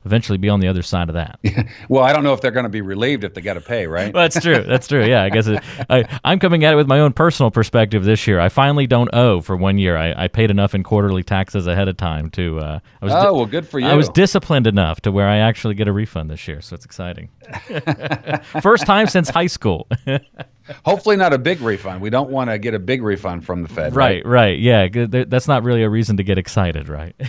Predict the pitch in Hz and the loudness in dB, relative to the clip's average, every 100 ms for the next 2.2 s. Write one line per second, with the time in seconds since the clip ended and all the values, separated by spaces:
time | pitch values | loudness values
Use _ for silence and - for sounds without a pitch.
0 | - 170 123 _ 151 - 113 143 - 160 | -8 -8 -8 _ -16 -14 -6 -6 -4 -8
1 | - 151 - 127 113 117 117 - 131 127 | -6 -8 -4 -2 2 2 2 2 2 4
2 | 123 | 4